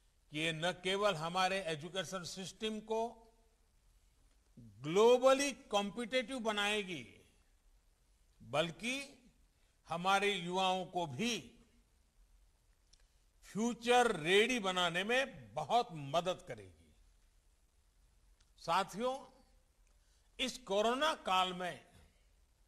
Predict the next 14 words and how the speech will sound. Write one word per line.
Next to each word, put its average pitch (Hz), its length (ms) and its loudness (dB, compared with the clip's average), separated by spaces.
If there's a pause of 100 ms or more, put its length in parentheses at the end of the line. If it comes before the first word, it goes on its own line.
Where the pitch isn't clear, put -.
(1040)
आप 262 400 2
सभी 208 500 2
दिखा 196 420 -4
चुके 208 300 -12
हैं 147 540 -10 (1200)
कि 180 80 -4
हमारी 202 540 0
शिक्षा 208 560 -6
व्यवस्था 170 540 -6
का 165 160 -8
सामर्थ्य 180 760 -8 (1120)
कितना 185 680 -6
ज्यादा 135 640 -6
है। - 220 -20